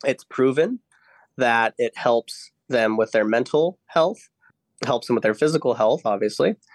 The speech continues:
Um, and also they do better in school. They have less interactions with law enforcement.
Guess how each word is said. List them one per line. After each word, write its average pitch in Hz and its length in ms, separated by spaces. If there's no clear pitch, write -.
Um, 117 320
and 123 120
also 131 460
they 127 160
do 131 120
better 127 200
in 120 100
school. 123 520
They 117 100
have 113 240
less 117 300
interactions 113 640
with 113 100
law 120 220
enforcement. - 520